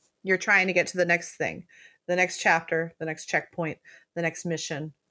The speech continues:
whatever it is. Um, and I think getting, yeah, getting us out of the Q Z and, and speeding things up a little bit, uh, was important, um, for the television show. And, uh, yeah,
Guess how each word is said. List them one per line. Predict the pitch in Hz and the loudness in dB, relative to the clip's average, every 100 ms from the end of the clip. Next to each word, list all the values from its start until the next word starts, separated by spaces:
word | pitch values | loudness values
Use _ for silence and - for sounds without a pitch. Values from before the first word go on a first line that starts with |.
| - | -4
whatever | 175 147 151 156 | -2 -2 -2 -4
it | - | -2
is. | 92 185 190 - - | -4 -4 -4 -6 0
Um, | 175 156 151 165 - - - - - - | 2 2 -2 -10 -14 -18 -16 -18 -6 2
and | 190 | 4
I | 180 | 6
think | 220 185 | 4 2
getting, | 180 175 175 - | 4 4 4 -2
yeah, | - 170 170 - | 4 4 4 0
getting | 277 370 | 2 4
us | 214 - | 2 4
out | 160 196 | 6 6
of | |
the | 180 | 4
Q | 185 208 190 | 0 2 2
Z | 180 175 170 | 4 6 6
and, | 165 | 4
and | - 170 160 | 2 0 2
speeding | - - 220 220 196 | 0 0 0 2 2
things | 180 180 175 170 | 2 0 2 2
up | 170 170 | 4 4
a | |
little | 170 165 | 4 2
bit, | 165 160 151 - _ - | 2 2 2 -2 _ -14
uh, | - - | -12 -4
was | 185 165 156 160 - - - - _ _ _ | 2 4 4 0 -8 -8 -8 -12 _ _ _
important, | 156 160 - 170 - 147 - _ - - - - _ - | -6 -4 2 2 2 -6 -10 _ -20 -20 -20 -20 _ 0
um, | 175 160 - - - - _ _ _ _ 254 247 | 2 4 2 -4 -10 -20 _ _ _ _ -6 0
for | 440 233 | 4 6
the | 170 | 6
television | 165 139 - - - | 4 2 0 -4 -6
show. | - - - - | -6 -4 -4 -6
And, | - 170 175 | -6 -6 -6
uh, | - - - 220 _ _ _ _ - | -8 -6 -8 -12 _ _ _ _ -10
yeah, | - | -10